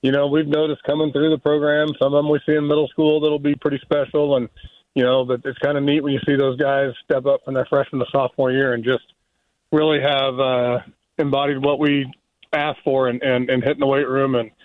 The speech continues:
and developing themselves. And, you know, Isaac's been a weight room warrior type of kid and, and has built himself to, to that ability and, and, uh, you know, works on his speed. And,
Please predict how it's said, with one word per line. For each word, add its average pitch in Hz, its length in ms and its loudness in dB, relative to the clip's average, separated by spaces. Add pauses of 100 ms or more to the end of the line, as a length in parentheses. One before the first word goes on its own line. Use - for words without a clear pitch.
(260)
and 131 180 2
developing 135 420 2
themselves. 131 600 0
And, 123 240 -6 (320)
you 131 80 4
know, 131 100 2
Isaac's 139 360 -4
been 151 120 0
a 143 80 0
weight 139 220 0
room 147 180 2
warrior 147 300 2
type 147 240 -2
of - 100 -20
kid 151 280 2
and, 135 200 -4
and 135 140 -2
has 127 100 -2
built 135 260 -4
himself 135 420 -2 (120)
to, 127 160 -8 (360)
to 151 40 0
that 139 160 2
ability 139 540 0
and, 127 200 0
and, 127 280 2
uh, 117 240 4 (560)
you 135 80 2
know, 123 60 2
works 135 260 0
on 135 80 0
his 120 160 -2
speed. 147 380 0
And, 120 200 -2